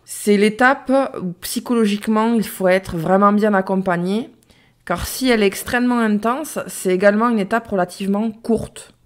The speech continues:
C'est le summum de la douleur, ce qui veut dire qu'après,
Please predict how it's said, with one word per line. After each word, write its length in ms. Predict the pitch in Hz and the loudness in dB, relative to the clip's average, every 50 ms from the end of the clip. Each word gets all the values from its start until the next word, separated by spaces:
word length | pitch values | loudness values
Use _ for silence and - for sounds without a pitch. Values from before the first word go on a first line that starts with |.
| _ _ _ _ _ _ _ _ _ _ _ _ _ _ _ | _ _ _ _ _ _ _ _ _ _ _ _ _ _ _
C'est 200 | - - - 170 | -8 -4 -4 -4
le 60 | 165 | -4
summum 380 | - - 220 214 226 233 233 | -2 -2 -2 0 0 0 0
de 80 | 226 233 | 2 2
la 100 | 226 226 | 2 0
douleur, 440 | 220 226 226 208 185 185 - - - _ _ _ _ _ _ _ _ _ _ | 0 -2 0 0 0 0 -2 -6 -14 _ _ _ _ _ _ _ _ _ _
ce 140 | - - - | -20 -18 -10
qui 120 | - 156 | -8 -4
veut 100 | 147 147 | -4 -2
dire 200 | 147 156 202 208 | -2 -2 -2 -2
qu'après, 380 | 208 185 156 151 - 202 214 220 | -2 -2 -4 -4 -2 -4 -4 -4